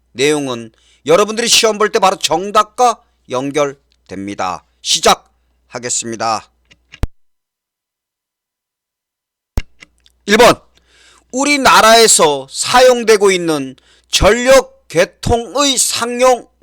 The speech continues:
주파수는 육십 헤르츠입니다. 육십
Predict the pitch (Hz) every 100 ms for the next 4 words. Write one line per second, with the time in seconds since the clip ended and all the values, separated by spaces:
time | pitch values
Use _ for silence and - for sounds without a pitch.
0 | _ _ - 160 - 208 - 165 139 123
1 | - _ _ _ - 180 214 - 185 -
2 | _ _ _ _ 185 185 - - 175 -
3 | _ _ 113 110 107 101 101 78 110 165
4 | - 254 254